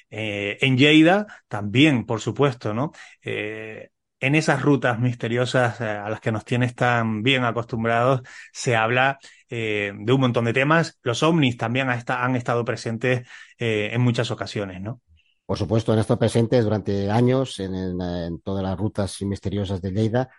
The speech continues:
Speaker 2: porque hay muchísimos casos, eh, de luces en el cielo, ya habéis visto hoy, de abducciones, de contactados,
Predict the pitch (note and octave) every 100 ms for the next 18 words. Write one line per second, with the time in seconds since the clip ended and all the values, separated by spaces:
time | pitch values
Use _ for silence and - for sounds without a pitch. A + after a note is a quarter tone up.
0 | _ G2 - A2 G#2+ G#2 C3 C3+ A2 -
1 | A2+ G#2+ F#2+ - - - D#2+ D#2+ D2+ E2+
2 | A2 - G2 G2+ F#2 - G#2+ G#2 G2+ -
3 | _ G#2 G2 G2+ A#2 F2+ G2 G#2+ F2 E2+
4 | F2 - A2 G#2 G2 - - - F2+ G2
5 | F#2 F#2+ - - A2 G#2+ G2+